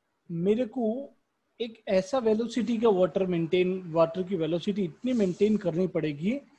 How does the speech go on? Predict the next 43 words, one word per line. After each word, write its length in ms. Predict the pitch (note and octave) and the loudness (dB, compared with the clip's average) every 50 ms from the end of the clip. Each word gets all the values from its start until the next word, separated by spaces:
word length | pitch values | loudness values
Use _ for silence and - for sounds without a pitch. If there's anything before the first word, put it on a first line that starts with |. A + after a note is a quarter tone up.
| _ _ _ _ _ _ _ - | _ _ _ _ _ _ _ -2
कि 100 | C4 A#3 | 0 4
ना 260 | A3 G3+ G3 G3 G#3 | 6 6 6 6 6
तो 160 | G3+ B3+ A#3+ | 4 2 0
देखिए 240 | G#3 B3+ A#3+ C#4+ C4+ | 0 0 4 4 4
higher 380 | G#3 E3+ E3 F3 F#3+ A3+ B3+ | 6 6 6 8 8 8 6
velocity 520 | A#3+ A#3+ A#3+ A#3+ B3 - - A#3+ G3+ B3+ A#3+ | 6 4 4 4 2 2 0 0 0 2 0
अगर 180 | A3+ A3+ A3+ | 2 4 6
आपकी 260 | A3 G3+ G#3+ - A3 G#3+ | 6 4 4 2 2 2
होगी, 460 | F#3 E3 G3 G#3+ F#3+ F3 E3+ C#3 B2 _ _ _ _ _ _ _ _ - | 2 4 4 2 2 0 -2 -4 -6 _ _ _ _ _ _ _ _ -8
ज्यादा 320 | D3 C#3+ F3+ F#3+ G#3+ A3 G#3+ | 0 2 4 6 8 8 6
speed 360 | - - - - A#3 A#3+ G#3+ | 6 2 -2 -2 0 0 0
से 100 | - - | 2 2
अगर 200 | A#3 G#3 G#3+ A3+ | 2 2 4 4
आपका 260 | A3 G3 G#3 - - G#3+ | 2 2 2 2 2 4
water 320 | G3+ G3 F#3+ F#3 F#3+ G3+ | 6 6 6 4 4 4
आएगा, 240 | G3+ F#3+ F#3+ F#3+ G#3+ | 4 4 4 4 2
तो 120 | G3+ A3 | 0 2
ये 140 | A3 A3 A3 | 0 0 0
जो 120 | G3+ A3 | 0 -2
bottom 380 | G3 E3+ E3+ E3+ E3+ A3 A3 A3 | 0 2 0 2 2 0 0 0
surface 500 | G#3+ G#3+ G3 - - - F#3+ F3 D3+ - | 4 2 2 2 4 2 2 2 2 -2
है, 140 | C#3 A#2+ - _ _ _ _ _ _ _ _ _ _ _ _ _ _ _ - | -6 -8 -8 _ _ _ _ _ _ _ _ _ _ _ _ _ _ _ -6
ये 80 | F3 F3+ | -6 -2
bottom 360 | F3 F3+ F#3 F#3 A3 A3 G#3+ | 2 2 2 4 4 0 2
surface 380 | A3 A3 G3+ G3 A3+ A3 G#3 A#3 | 2 0 0 2 0 0 0 0
है, 60 | A3 | -2
इसका 260 | G3+ - - A#3+ A3 | -2 -2 0 -2 -2
क्या 140 | G#3+ A#3+ A#3+ | 0 2 2
होगा, 200 | A#3 A3+ A3 G3+ | 2 4 4 4
Erosion 460 | F3+ F3+ E3+ F#3 G3 G3 A3 A3 A3 | 4 6 6 4 4 4 4 2 2
start 320 | G3+ - A#3 A3+ A3 A3 | 0 2 2 2 4 4
हो 80 | A3 A3 | 2 0
जाएगा। 360 | G#3+ A3 A3 A3+ A#3+ C#4 C#4 - _ _ _ _ _ _ _ - | 2 4 2 2 2 -2 -8 -10 _ _ _ _ _ _ _ -4
ठीक 140 | F#3 G3+ G3+ | -4 -4 0
है, 60 | A3 | 0
erosion 340 | G#3+ G3+ G#3 G3+ G#3+ G#3+ G#3+ | 2 2 2 4 4 2 2
का 100 | G#3 A3 | 2 2
मतलब 280 | G3 G3+ G3 A3 A3+ A#3 | 0 0 0 -2 -4 -4
है 80 | A#3+ | -4
soil 280 | A#3 - G3 F#3+ G3 G#3 | -2 0 2 2 2 2
particle 480 | G3 G3 F3+ E3+ F#3+ F#3+ F#3+ G3+ F#3+ F#3+ | 2 0 0 0 -2 -2 0 0 0 0
यहाँ 200 | F3+ F3+ F3 E3 | 0 0 -2 -2
से, 200 | - - A3+ | -2 0 -2